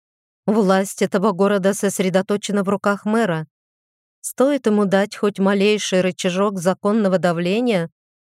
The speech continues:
и он захлопнет капкан. Пока что я трепыхаюсь,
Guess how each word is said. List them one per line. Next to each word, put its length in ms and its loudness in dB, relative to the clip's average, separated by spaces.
и 120 2
он 280 4
захлопнет 920 -2
капкан. 680 -4
Пока 320 -2
что 220 -2
я 240 2
трепыхаюсь, 1080 -2